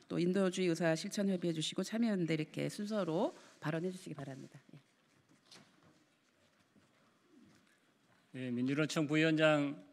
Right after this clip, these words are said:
Speaker 2: 그리고 무상의료운동본부 집행위원장 유재길입니다. 아프면 삼, 사 일간은 집에서 쉰다는 지침은 코로나 일구의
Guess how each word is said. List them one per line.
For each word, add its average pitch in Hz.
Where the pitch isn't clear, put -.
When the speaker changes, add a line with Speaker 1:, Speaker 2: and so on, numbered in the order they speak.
Speaker 2:
그리고 131
무상의료운동본부 143
집행위원장 139
유재길입니다. 120
아프면 175
삼, 165
사 180
일간은 156
집에서 156
쉰다는 180
지침은 147
코로나 165
일구의 139